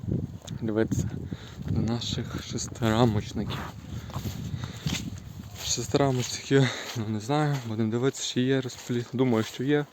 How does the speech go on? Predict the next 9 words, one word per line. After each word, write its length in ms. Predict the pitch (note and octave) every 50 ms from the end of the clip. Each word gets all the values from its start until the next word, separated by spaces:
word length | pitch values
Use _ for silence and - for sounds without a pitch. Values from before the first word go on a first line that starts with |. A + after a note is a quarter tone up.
| - -
шестирамочки, 680 | - - - - C3+ C3+ C3 C3+ C3+ - - - - -
але 200 | A#2 A2+ A#2 A#2 - - - - - - - - - - - - - - - - - - - - -
ми 240 | B2+ A#2 B2 B2+ A#2+ A2+ G#2 G#2 G#2+ -
подивимося. 580 | - A2+ G#2 A2 G2+ F#2+ F#2+ G2 G2 - - - - - - - - - - - - - - - - - _ _ _ - - - - _ _ - - - _ _ - - _ - -
Зимує 460 | C#3+ B2 A#2+ B2 B2+ B2+ C3+ B2 A#2+
у 40 | A#2
нас 280 | A2+ A2+ A2 - - - - - - _ - -
приблизно 460 | - B2+ A2+ - B2+ B2+ A2+ A2 A#2
їх 280 | A2+ G#2+ - - -